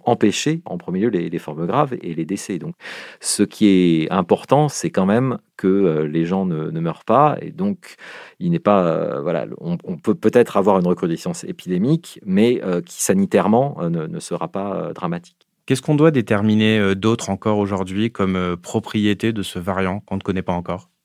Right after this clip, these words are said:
Speaker 1: Euh, il faut, euh, arriver à faire la, la, la part des choses quantitativement entre ce qui relève d'une propriété, euh, d'échappement, euh, vaccinal, de résistance aux anticorps,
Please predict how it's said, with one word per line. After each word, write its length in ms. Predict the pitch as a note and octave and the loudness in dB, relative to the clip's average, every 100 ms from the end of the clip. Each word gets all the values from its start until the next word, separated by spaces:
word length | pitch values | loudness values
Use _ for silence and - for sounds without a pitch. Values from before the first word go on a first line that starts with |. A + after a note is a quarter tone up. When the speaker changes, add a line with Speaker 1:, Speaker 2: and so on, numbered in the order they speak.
| _ _ - | _ _ -10
Speaker 1:
Euh, 80 | F#2 | -8
il 140 | A2 | -6
faut, 400 | - D3 C3 A2+ | 0 2 4 6
euh, 240 | G2 F#2 C2+ | 6 4 2
arriver 520 | G#2 A#2 G#2 C#3+ D#3+ | 0 0 0 2 2
à 340 | F#2 F2+ D2+ | 2 0 -2
faire 240 | E2 A2+ G#2 | -4 -2 2
la, 460 | G2 F2 E2+ F2 G1+ G1+ - B1+ G#2+ A#2+ | 2 2 0 -4 -10 -16 -20 -20 -20 -12
la, 100 | G2+ - _ _ _ G#2 | -10 -10 _ _ _ -8
la 120 | G2 | -4
part 200 | - A#2+ | 2 2
des 80 | G#2+ | 4
choses 260 | G#2 C#3+ - | 4 2 4
quantitativement 800 | A2+ - G2+ - G2+ A2+ D#3+ C3 | 0 2 0 0 -2 0 2 2
entre 240 | G2 - | -2 -2
ce 120 | G2 | -4
qui 160 | - A2+ | -2 2
relève 400 | G#2 A2+ A#2 G2+ | 6 8 6 4
d'une 160 | G2 F#2+ | 0 -4
propriété, 760 | F#2+ F2 G2 F#2 - F#2+ F#2 | -6 -8 -4 -4 -4 -4 -4
euh, 140 | E2 | -6
d'échappement, 680 | D#2+ F#2+ F#2 E2 G2+ F#2+ F2+ | -4 -2 -2 -4 -4 -4 -6
euh, 60 | D#2+ | -6
vaccinal, 480 | D#2+ D#2 - G#2+ C#3+ | -6 -8 -6 -4 -4
de 80 | D#2+ | -6
résistance 560 | D#2+ - - F2+ F2 | -12 -14 -12 -10 -10
aux 120 | E2 | -12
anticorps, 580 | D#2 - - G2+ D3 D#3 | -14 -16 -6 -2 -2 -2